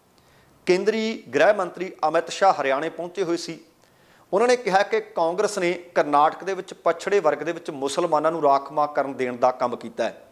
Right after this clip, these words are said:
ਪਰ ਜੇਕਰ ਕਾਂਗਰਸ ਹਰਿਆਣਾ 'ਚ ਆ ਗਈ ਤਾਂ ਕਹਿੰਦੇ ਯਾਦ ਰੱਖਿਓ, ਹਰਿਆਣੇ ਦੇ ਵਿੱਚ ਵੀ ਕਾਂਗਰਸਾਂ ਨੂੰ ਰਾਖਵਾਂਕਰਨ ਉਹਨਾਂ ਨੂੰ ਦੇ ਦਿਊਗੀ ਕਾਂਗਰਸ ਮੁਸਲਮਾਨਾਂ ਨੂੰ। ਉਹਨਾਂ ਨੇ ਹਰਿਆਣਾ ਦੇ ਬੀ ਸੀ ਭਾਈਚਾਰੇ ਨੂੰ ਭਰੋਸਾ ਦਿੱਤਾ ਹੈ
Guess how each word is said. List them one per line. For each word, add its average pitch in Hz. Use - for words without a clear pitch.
ਪਰ 185
ਜੇਕਰ 208
ਕਾਂਗਰਸ 202
ਹਰਿਆਣਾ 135
'ਚ 214
ਆ 170
ਗਈ 151
ਤਾਂ 196
ਕਹਿੰਦੇ 226
ਯਾਦ 156
ਰੱਖਿਓ, 196
ਹਰਿਆਣੇ 160
ਦੇ 190
ਵਿੱਚ 175
ਵੀ 185
ਕਾਂਗਰਸਾਂ 156
ਨੂੰ 175
ਰਾਖਵਾਂਕਰਨ 143
ਉਹਨਾਂ 165
ਨੂੰ 143
ਦੇ 151
ਦਿਊਗੀ 170
ਕਾਂਗਰਸ 147
ਮੁਸਲਮਾਨਾਂ 131
ਨੂੰ। 107
ਉਹਨਾਂ 240
ਨੇ 262
ਹਰਿਆਣਾ 160
ਦੇ 214
ਬੀ 165
ਸੀ 214
ਭਾਈਚਾਰੇ 170
ਨੂੰ 175
ਭਰੋਸਾ 165
ਦਿੱਤਾ 151
ਹੈ 160